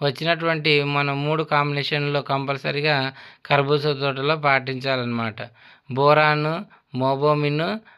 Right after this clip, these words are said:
హైడ్రోప్రో గోల్డ్ ఈ కాంబినేషన్లో వెళ్ళినట్టయితే కనుక మనము కంపల్సరీగా మనకి కర్బూజా తోటలో అధికంగా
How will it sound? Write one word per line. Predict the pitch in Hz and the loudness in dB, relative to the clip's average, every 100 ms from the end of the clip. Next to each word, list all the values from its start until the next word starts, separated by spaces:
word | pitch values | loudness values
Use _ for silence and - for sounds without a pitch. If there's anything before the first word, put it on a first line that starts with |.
| _ - | _ 0
హైడ్రోప్రో | 147 135 135 123 131 | 2 2 -2 -2 -4
గోల్డ్ | 120 117 101 - - 175 | -2 -2 -4 -10 -14 -6
ఈ | 151 | -6
కాంబినేషన్లో | 147 143 147 151 147 160 151 147 | 0 0 2 -2 -4 -4 -2 0
వెళ్ళినట్టయితే | 143 135 139 135 135 127 135 | 0 -2 -6 -6 -6 -6 -4
కనుక | 143 139 | -4 -4
మనము | 135 135 120 120 - - - _ | -4 -4 -4 -6 -12 -20 -20 _
కంపల్సరీగా | 147 143 151 160 156 147 147 151 | -2 0 0 0 0 -2 2 2
మనకి | 143 143 135 131 123 123 - - _ 135 127 117 | 2 -2 0 0 0 -4 -16 -20 _ -6 -4 0
కర్బూజా | 135 143 151 151 139 | 0 2 0 0 0
తోటలో | 143 135 139 139 127 127 - - _ | 0 0 0 0 0 -2 -8 -20 _
అధికంగా | 127 135 151 160 160 151 139 131 | 0 0 -2 -4 0 0 0 0